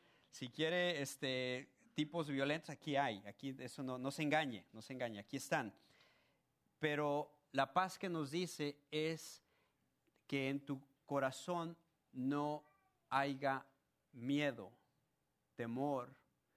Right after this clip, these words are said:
duda, desconfianza. Esa es la paz interior la que nos está hablando Pablo. Y si nos ponemos a pensar sobre el miedo,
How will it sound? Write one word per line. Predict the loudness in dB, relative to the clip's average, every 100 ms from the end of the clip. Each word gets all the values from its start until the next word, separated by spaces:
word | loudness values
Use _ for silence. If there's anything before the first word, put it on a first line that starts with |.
| _ -18
duda, | -8 0 0 2 0 0 -6 _ _
desconfianza. | -8 -8 -8 -10 -4 0 2 0 -2 -8 -12 -14 _
Esa | -4 -4
es | -2
la | -2 0
paz | 0 0 -4
interior | -6 -4 -2 -4 -4
la | -8
que | -8 -8
nos | -10 -12
está | -6 -2
hablando | 0 -2 -4 -6
Pablo. | 0 0 0 -4 -10 -20 -20 _ _ -12
Y |
si | -6 -4
nos | -4 -4
ponemos | -2 0 0 -2
a | -6
pensar | -4 -4 -2 -2
sobre | -2 -6 -4
el | -4 -2
miedo, | 0 0 -2 -6